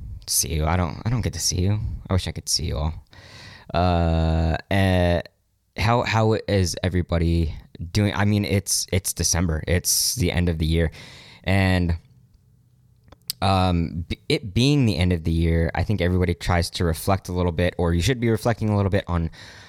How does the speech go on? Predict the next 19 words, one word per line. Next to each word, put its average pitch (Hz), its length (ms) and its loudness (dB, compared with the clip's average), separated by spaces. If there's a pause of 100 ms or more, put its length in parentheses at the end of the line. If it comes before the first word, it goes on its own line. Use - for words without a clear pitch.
on 98 120 2
what 110 160 0
this 98 100 -2
past - 380 0
year 92 240 2
has 87 240 -2
done. 87 460 -2
I - 80 0
think 98 240 -2
everybody 92 440 0
is 87 120 0
such, - 680 -4 (180)
in 92 140 0
such - 220 0
a 98 80 2
rush 82 560 0
just - 300 -2
to 98 100 0
live 85 360 2